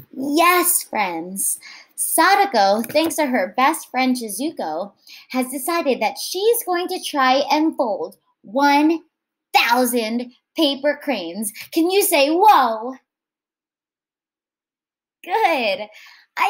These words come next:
had so much fun thinking about, in my historical fiction journal, if Sadako will be able to achieve this amazing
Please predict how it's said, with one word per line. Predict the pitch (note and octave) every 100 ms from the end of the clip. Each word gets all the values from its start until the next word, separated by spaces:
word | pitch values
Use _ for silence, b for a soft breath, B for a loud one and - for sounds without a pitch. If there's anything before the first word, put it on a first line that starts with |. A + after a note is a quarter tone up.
| G#4+
had | F4 B3+
so | - C4 C4+
much | B3+ A#3+ -
fun | A#3 A#3 B3+ B3+
thinking | B3+ C4+ C4+ C4
about, | A#3 G3+ G3 - B _
in | C#4 C4+
my | A3+
historical | G3+ - B3 B3 B3 G#3+ D4
fiction | - - A#3+
journal, | F#3+ E3 E3+ F#3 A#3 B B B C4 B -
if | F#4+ G4 G4
Sadako | - F4 F#4 F4+ D#4+ D#4
will | D4+ C4+
be | B3+ D#4 E4+
able | D#4+ -
to | D4
achieve | C4 - G4+ A4 E4+ B3+
this | D#4 - -
amazing | D#4+ D#4+ D#4+ F#4 G#4+ E4 C4 A#3 C4+